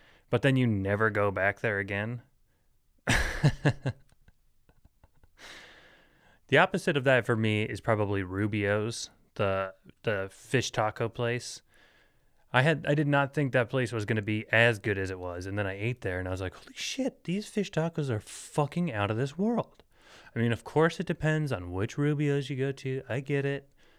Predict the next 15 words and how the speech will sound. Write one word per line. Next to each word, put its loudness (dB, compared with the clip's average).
The -8
best -4
ones 4
are 4
in 2
California, 0
for -2
sure. -2
Everybody 0
knows 2
it. -2
<laughs> -10
Calm 4
down, 6
Denver 2